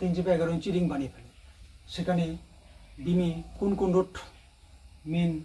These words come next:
টপে কোন রড দেওয়া আছে, সেটা তারা লক্ষ্য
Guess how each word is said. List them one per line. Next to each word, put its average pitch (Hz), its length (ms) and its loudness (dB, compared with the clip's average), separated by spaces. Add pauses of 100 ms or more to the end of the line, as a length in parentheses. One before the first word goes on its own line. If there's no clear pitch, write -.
(360)
টপে 175 300 -2
কোন 175 160 0
রড 165 160 0
দেওয়া 156 260 -2
আছে, 170 180 -8 (1300)
সেটা 160 200 -10
তারা 165 140 0 (3250)
লক্ষ্য 180 200 -2